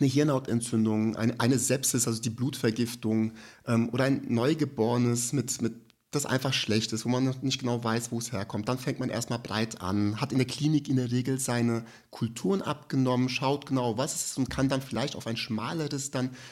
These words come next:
ähm, ähm, mit, mit einem schmalen Antibiotikum weitermachen. Ähm, aber die, diese große Kanone, die, die wirkt auch nicht so effektiv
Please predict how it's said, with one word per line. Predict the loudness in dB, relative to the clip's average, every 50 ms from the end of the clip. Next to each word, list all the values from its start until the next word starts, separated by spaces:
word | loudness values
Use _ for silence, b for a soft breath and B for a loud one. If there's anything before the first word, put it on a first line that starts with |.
| B B B B -2
ähm, | 2 2 4 4 4 4 4 4 4 4 4 4 4 4 4 2
ähm, | 2 0 -2 -2 0 0 2 2 2 2 0 0 0 0 0 0 0 0 0 -2 -4 -6 -10 -14 -20 -20 -20 -20 -16 -12 4 8 8
mit, | 8 8 6
mit | 2 2 2
einem | 2 2
schmalen | 2 2 2 2 4 2 2
Antibiotikum | 0 0 -2 -4 -2 -2 -2 -2
weitermachen. | -2 -2 -4 -6 -4 -4 -4 -2 -4 -2 -4 -4 -6 B B B B B B B B B B
Ähm, | 2 2 4 4 4 2 2 0 0
aber | 0 2 2 2
die, | 2 0 -2 -2
diese | -2 0 0 0
große | 2 2 0 0 0 0 -4
Kanone, | -4 -2 0 2 2 2 2
die, | 0 -2 -6 -8
die | -4 -4 0 2
wirkt | 2 2 2
auch | 0 0
nicht | 0 0 -2
so | -2 -2 0 0 0 -2
effektiv | -4 -8 -8 -8 -12 -14 -10 -4 -2 -2 0 -2 -4 -8 -14